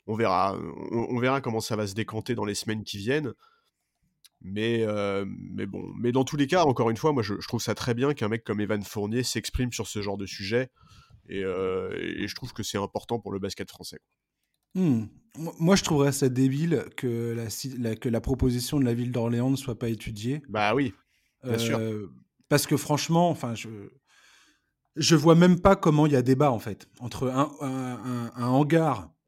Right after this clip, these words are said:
Speaker 2: et une salle, euh, flambant neuve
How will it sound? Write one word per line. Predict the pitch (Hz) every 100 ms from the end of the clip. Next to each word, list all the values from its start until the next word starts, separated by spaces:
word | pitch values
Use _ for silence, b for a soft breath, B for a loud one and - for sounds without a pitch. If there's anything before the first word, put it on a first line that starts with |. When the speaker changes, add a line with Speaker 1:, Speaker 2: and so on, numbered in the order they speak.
| _ _ _ _ _ _
Speaker 2:
et | 131
une | 135 139
salle, | - 160 131 82 - _ _ _ _ _ _ _ -
euh, | 117 107 95 92 80 85 82 65
flambant | - - 147 147 156
neuve | 156 131